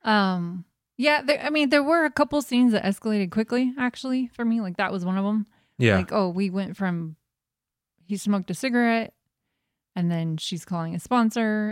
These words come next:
Speaker 1: and then, but I think she just saw the spiral. Like, because if he, I don't know if you remember, at some point he said, um, that Joe asked him, like, "How long have you
Speaker 2: Right,
Speaker 1: been
Speaker 2: yeah.
Speaker 1: sober?" And he said, "Four years." "How long have you guys been together?" "Four years."
Speaker 2: Right,
Speaker 1: So I'd
Speaker 2: so
Speaker 1: imagine she saw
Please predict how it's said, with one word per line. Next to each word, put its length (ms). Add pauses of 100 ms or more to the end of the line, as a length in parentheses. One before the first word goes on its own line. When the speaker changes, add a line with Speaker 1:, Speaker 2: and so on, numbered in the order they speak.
Speaker 1:
and 180
then, 280
but 140
I 140
think 220
she 160
just 340 (200)
saw 400
the 100
spiral. 600 (260)
Like, 360 (680)
because 440 (280)
if 200
he, 200
I 80
don't 120
know 60
if 80
you 100
remember, 440 (100)
at 260
some 200
point 160
he 160
said, 280
um, 420 (140)
that 300
Joe 200
asked 320
him, 200
like, 220
"How 180
long 280
have 200
you 400 (160)
Speaker 2:
Right, 400
Speaker 1:
been 100
Speaker 2:
yeah. 80
Speaker 1:
sober?" 240
And 100
he 80
said, 180
"Four 120
years." 280
"How 140
long 100
have 100
you 60
guys 160
been 100
together?" 280
"Four 180
years." 280
Speaker 2:
Right, 80 (200)
Speaker 1:
So 140
I'd 40
Speaker 2:
so 40
Speaker 1:
imagine 440
she 220
saw 540